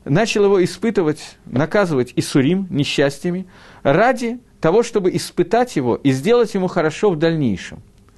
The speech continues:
То есть, в дальнейшем Балам Аба, в мире награды. Это первая часть ответа Элифаза, где он говорит, что Иов, фактически, Элифаз, может быть, это прямо не сказал,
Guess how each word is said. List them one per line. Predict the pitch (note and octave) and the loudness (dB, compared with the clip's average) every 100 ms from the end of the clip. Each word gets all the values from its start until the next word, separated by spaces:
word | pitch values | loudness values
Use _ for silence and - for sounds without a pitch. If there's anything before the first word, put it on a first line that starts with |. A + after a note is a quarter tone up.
| - _ _ _ _ _ _ _ - | -20 _ _ _ _ _ _ _ -4
То | E3+ C3+ | 2 2
есть, | G2 - - _ - - _ _ _ - - _ - | 2 -6 -20 _ -20 -20 _ _ _ -20 -20 _ -10
в | A#2 | -2
дальнейшем | D3+ G3 A#3 G3+ D#3 | 0 2 0 0 0
Балам | E3 F3 | 2 2
Аба, | D#3+ A#2 | 0 -4
в | - A#2 | -4 -2
мире | E3+ E3 | 0 0
награды. | C#3 A2+ D2+ F2 - - - - | -2 -2 -6 -8 -20 -20 -20 -2
Это | G#3+ A3 | 0 0
первая | G3+ A3+ G#3 F#3+ | 0 0 2 0
часть | - F3+ - - - | 0 -2 -4 -10 -10
ответа | - C3 D#3 F3 D#3 | -6 -2 2 2 2
Элифаза, | C3 A2+ F2+ F#2 C#3+ - - - - | 0 -2 -4 -6 -10 -18 -20 -12 -8
где | A2+ G3 | 0 0
он | A3+ | 2
говорит, | A3 A#3 B3+ | 2 0 0
что | - F#3 F3+ | -2 0 4
Иов, | G#3 C#4 C4 - | 4 2 -2 -4
фактически, | D#3 D3+ - F#3 - - A2+ | -6 -4 -4 -4 -4 -4 -2
Элифаз, | A#2 F3+ F3+ | 0 -2 -2
может | F3 D#3+ | -2 -2
быть, | D#3 D#3+ | -4 -4
это | D3+ | -4
прямо | D#3+ E3 C#3 | -2 -2 -2
не | C3 | -4
сказал, | B2+ E3+ F3+ B3 | -4 -2 0 -2